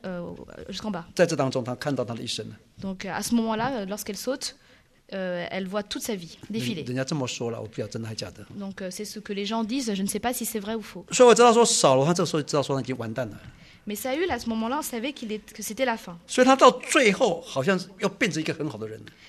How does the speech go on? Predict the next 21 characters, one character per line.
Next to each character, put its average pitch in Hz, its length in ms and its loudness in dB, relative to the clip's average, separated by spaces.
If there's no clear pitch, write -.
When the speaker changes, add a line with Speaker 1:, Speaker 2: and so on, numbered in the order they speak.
Speaker 1:
Donc, 233 160 -6
à 277 80 -2
la 285 80 2
fin, 339 160 -2
on 339 40 2
a 285 40 4
l'impression 254 400 0
qu'il 233 180 -4
est 220 100 2
encore 320 180 0
devenu 254 360 4
une 240 140 4
personne 247 480 0
bonne. 170 240 -4
Speaker 2:
他 196 280 4
不 151 280 -2
愿 180 180 6
意 170 220 -2
那， 160 300 0
被 160 200 6
那 143 320 0